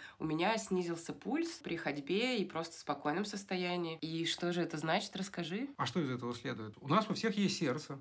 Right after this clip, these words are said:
Speaker 2: и оно бьётся. И за нашу жизнь оно пробьётся совершенно определённое количество раз. Это орган, у которого есть некоторый ресурс. Количество ударов сердца, оно конечно, скажем, пусть это будет три миллиона ударов за жизнь,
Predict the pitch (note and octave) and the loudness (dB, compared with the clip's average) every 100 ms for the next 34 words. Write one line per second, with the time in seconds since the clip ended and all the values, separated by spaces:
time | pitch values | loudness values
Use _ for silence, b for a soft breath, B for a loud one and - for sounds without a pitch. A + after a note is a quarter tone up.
0 | - C3+ C3 G3 B2+ A#2 G#2 - G#2 - | -4 0 4 4 4 0 -4 -8 -12 -8
1 | C3 A#2 C#3 C3+ C3+ C3+ A3 A3+ G3+ - | -4 0 2 2 0 0 2 0 -2 -2
2 | A#2+ E3+ D3+ A2 - _ - C3 C3+ G3 | 0 2 0 -4 -12 _ -2 0 2 0
3 | G3 A2+ A#2+ D3 C#3 A#2 A2+ C3+ E3+ C3 | -2 -8 -4 -2 -2 -2 -2 0 2 0
4 | - A2+ B2 - A2+ G#2 - A2+ - A2+ | -2 -4 -4 -8 -6 -4 -2 -2 -2 -6
5 | B2 A#2 A2+ A2 G#2+ G#2 D3 A#2+ A#2 A#3 | -4 -2 -4 -6 -10 -6 -4 -2 2 4
6 | A3 C3+ B2 G#3 D3 F#3 G3 D#3+ - D3 | 2 0 0 2 2 2 0 -4 -2 -2
7 | C#3+ D3+ B2 - - - C#3 D#3+ - C3 | -2 -4 -6 -8 -6 2 4 4 0 -2
8 | - A#2+ A#2 B2+ A2+ - A#3 A#3+ - A#2+ | -6 -4 2 2 0 0 0 0 -4 -6
9 | D#3 - - C#3+ D#3 G2+ - - - G#2+ | -6 -8 -4 0 2 0 -6 -12 -10 -10
10 | G#2 F#2+ - _ - D3+ - A2+ G#2+ G#2+ | -10 -16 -20 _ -8 -8 -6 -6 -4 -6
11 | - C3 A#2 A2 G2+ G2+ G2+ G#2+ A2+ G#2 | -2 0 2 0 -2 -4 -6 -2 -2 -2
12 | G#2 G2+ F#2+ | -4 -4 -10